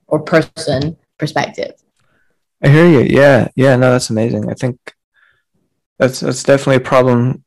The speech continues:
Speaker 2: within, I guess, my generation. And I think everyone experiences that, right? Just since it's impossible to, to, you know,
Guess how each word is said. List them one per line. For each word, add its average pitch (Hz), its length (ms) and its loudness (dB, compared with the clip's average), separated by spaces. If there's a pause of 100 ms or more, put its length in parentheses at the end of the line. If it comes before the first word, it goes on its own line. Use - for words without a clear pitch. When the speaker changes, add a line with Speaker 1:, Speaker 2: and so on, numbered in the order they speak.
Speaker 2:
within, 120 600 0 (260)
I 143 40 -4
guess, 120 220 -4
my 127 180 2
generation. 127 640 -2
And 95 320 -4
I - 880 -20
think 151 140 0
everyone 110 380 4
experiences 107 500 -2
that, 120 140 -2
right? - 220 -4
Just - 220 -12
since - 360 -10 (640)
it's - 120 -18
impossible 120 540 -2
to, 120 200 0 (1500)
to, 127 580 2 (720)
you 156 140 0
know, 113 220 2